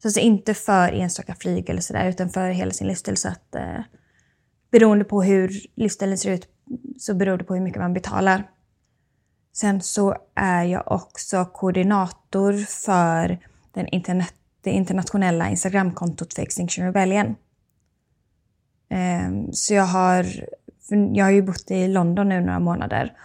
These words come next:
eh, och var där då, så att, eh, har tagit, liksom, jo-, jobbat på kontoret och varit med på massa aktioner och, eh, liksom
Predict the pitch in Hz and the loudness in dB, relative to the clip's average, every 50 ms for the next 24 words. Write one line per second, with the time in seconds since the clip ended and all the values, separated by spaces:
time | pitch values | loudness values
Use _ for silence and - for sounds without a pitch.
0 | - - - - _ _ _ - - 175 170 170 98 92 - - - 175 - - | -20 -20 -20 -20 _ _ _ -6 -4 -4 -2 -4 -4 -6 -6 -6 -8 -8 -8 -8
1 | - 196 180 180 175 170 180 190 - - - - - 185 175 - _ _ - 185 | -6 -6 -2 0 2 2 2 0 0 -4 -4 -4 -4 -4 -4 -6 _ _ -8 -6
2 | - - - 180 - - - 190 202 - _ _ _ _ _ - - - - - | -4 -4 -2 -4 -4 -4 -4 -4 -6 -8 _ _ _ _ _ -20 -18 -16 -12 -10
3 | 185 180 175 175 - - - - - - - _ _ _ _ _ _ _ _ _ | -8 -8 -8 -8 -10 -4 -2 -2 -2 -2 -6 _ _ _ _ _ _ _ _ _
4 | _ _ _ _ _ - 240 214 - - - - - - 214 202 185 196 196 196 | _ _ _ _ _ -14 -12 -12 -10 -8 -8 -8 -4 0 0 0 2 2 2 2
5 | 185 185 170 - - 185 - 185 175 - 190 180 180 180 170 - - 185 180 180 | 2 2 0 -4 -6 -4 -4 -2 0 0 0 0 0 -2 -4 -4 -4 -2 -2 -2
6 | - 196 185 175 175 - 190 180 170 - 202 180 - - 208 190 185 180 175 175 | -2 -2 -2 -2 -2 -2 -4 -2 -2 -2 -2 -4 -4 -4 -4 -2 0 0 2 2
7 | 175 175 180 180 185 185 180 180 180 180 175 - - - - - - - - - | 0 0 -2 0 2 2 4 4 2 2 0 -4 -16 -20 -20 -20 -20 -20 -20 -20
8 | - _ _ - - 196 185 185 104 208 214 - - - - 52 - - - - | -20 _ _ -8 -6 -4 -2 -2 -2 -2 -4 -6 -8 -10 -10 -10 -8 -8 -8 -8
9 | - 53 52 - - | -8 -8 -8 -8 -10